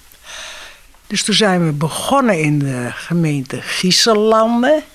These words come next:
En de gemeente Zederik, die hoorde er toen nog bij, en Graafstroom. Want daar was Zetje adviesorgaan voor. Toen is in, denk tweeduizend zes,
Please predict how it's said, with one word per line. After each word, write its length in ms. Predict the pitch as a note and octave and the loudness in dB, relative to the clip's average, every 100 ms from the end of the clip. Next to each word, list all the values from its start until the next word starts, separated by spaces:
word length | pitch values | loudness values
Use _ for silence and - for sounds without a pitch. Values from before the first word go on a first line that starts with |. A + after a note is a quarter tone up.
| _ - - - - - _ - | _ -20 -20 -18 -18 -20 _ -4
En 100 | F3 | -2
de 80 | D#3+ | 0
gemeente 380 | E3 D3+ C3+ | 2 0 0
Zederik, 640 | C#3 - E3 E3+ A3+ A#3+ - | 0 2 2 2 0 -2 0
die 120 | G#3 | 2
hoorde 240 | G3+ G3+ G3+ | 2 2 0
er 160 | F#3 - | -2 -2
toen 160 | A3 | 0
nog 220 | G3+ F3+ | 0 0
bij, 300 | F3+ F#3+ F#3+ F3+ | 0 2 2 0
en 160 | F#3+ | 0
Graafstroom. 840 | F3 F3+ B2+ - - F#2 - - - _ _ - - - - | 2 0 0 -2 -4 -4 -8 -10 -18 _ _ -20 -20 -20 -16
Want 160 | - C#3+ - G#3+ A3+ C#3 D3+ | -8 -8 -8 -20 -20 -18 -4
daar 280 | F3+ F#3+ F3+ | 0 2 2
was 240 | F#3 - | 0 2
Zetje 380 | G#3 F#3 - G#3 | 0 0 -2 -2
adviesorgaan 960 | F#3+ - - F3+ C3 G#2+ - G#2+ F#2 | -2 -2 0 0 0 -2 -2 -4 -6
voor. 380 | - - - - _ _ - - - - - _ _ _ _ - - | -8 -12 -12 -16 _ _ -20 -20 -20 -20 -20 _ _ _ _ -20 -8
Toen 240 | A3+ A3+ | -2 2
is 500 | G#3 F3 - - - - | 2 2 2 0 -2 -2
in, 340 | F#3+ F#3+ F3+ _ _ _ _ _ _ _ _ _ _ | -2 -2 -4 _ _ _ _ _ _ _ _ _ _
denk 360 | D#3 G#3 D4 - | -2 -2 -2 0
tweeduizend 640 | D#4 D4+ B3+ B3+ A3 A#3+ | 0 2 2 2 2 2
zes, 720 | - - G3 A#3+ - - - | 2 2 2 2 2 0 -2